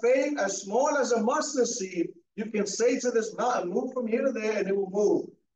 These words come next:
Nothing will be impossible for you. And then verse twenty-one, some translations add, "However, this kind does not come out except through prayer and fasting."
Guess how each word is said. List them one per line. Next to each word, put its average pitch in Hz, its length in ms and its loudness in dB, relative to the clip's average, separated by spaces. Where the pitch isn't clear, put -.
Nothing 277 540 2
will 214 180 0
be 208 160 -2
impossible 240 1040 0
for 269 340 6
you. 320 340 4
And 185 220 -8
then 247 320 2
verse 208 280 0
twenty-one, 233 600 2
some 226 240 -2
translations 226 720 -2
add, 247 420 0
"However, 220 600 2
this 233 260 2
kind 269 400 0
does 220 160 2
not 233 260 0
come 220 160 0
out 262 220 2
except 311 680 0
through 202 360 -12
prayer 294 400 4
and 330 440 0
fasting." 202 800 -4